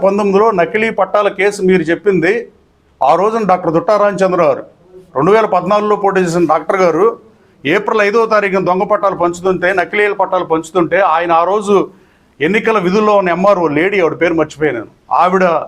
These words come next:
ఆవిడ దగ్గరికి వెళ్ళి కేసు రిజిస్టర్ చేస్తే అది నిజమని నమ్మి ఆ పట్టాలన్నీ పెట్టి కేసు పెట్టిన పరిస్థితి. తర్వాత రెండు వేల పంతొమ్మిదిలో ఇదే పేరు నాని గారు మర్చిపోయి ఉంటాడు, గతం మర్చిపోతే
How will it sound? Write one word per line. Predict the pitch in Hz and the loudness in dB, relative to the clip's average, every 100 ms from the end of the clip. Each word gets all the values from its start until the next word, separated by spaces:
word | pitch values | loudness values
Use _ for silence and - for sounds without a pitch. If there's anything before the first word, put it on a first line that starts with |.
| - - 143 | -8 -4 -2
ఆవిడ | 175 160 | 0 -2
దగ్గరికి | 175 190 196 | -2 -2 -2
వెళ్ళి | 185 180 | -4 -2
కేసు | 202 175 | -4 -2
రిజిస్టర్ | 180 180 170 170 | -6 -4 -4 -2
చేస్తే | 151 - 208 | -2 -4 -2
అది | 208 160 | 0 0
నిజమని | 156 202 214 180 | 0 0 -2 -2
నమ్మి | 165 180 220 | -2 0 -2
ఆ | - | 0
పట్టాలన్నీ | 151 170 190 185 175 | -2 0 -2 -2 -4
పెట్టి | 175 180 | -6 -6
కేసు | 180 - 160 | -6 -6 -8
పెట్టిన | 160 135 | -10 -4
పరిస్థితి. | 123 123 - - _ _ _ - | -4 -6 -14 -20 _ _ _ -4
తర్వాత | 170 233 202 | 0 2 2
రెండు | 196 247 | 2 2
వేల | 254 202 | 2 2
పంతొమ్మిదిలో | 208 247 240 233 214 | 0 0 2 2 4
ఇదే | 247 240 | 4 4
పేరు | 220 214 | 0 0
నాని | 220 202 | -2 -2
గారు | 208 196 | -2 -2
మర్చిపోయి | - 208 196 | -4 -2 -2
ఉంటాడు, | 190 160 | -2 -2
గతం | 165 196 196 | -2 0 -2
మర్చిపోతే | 190 190 190 190 | -2 -4 0 2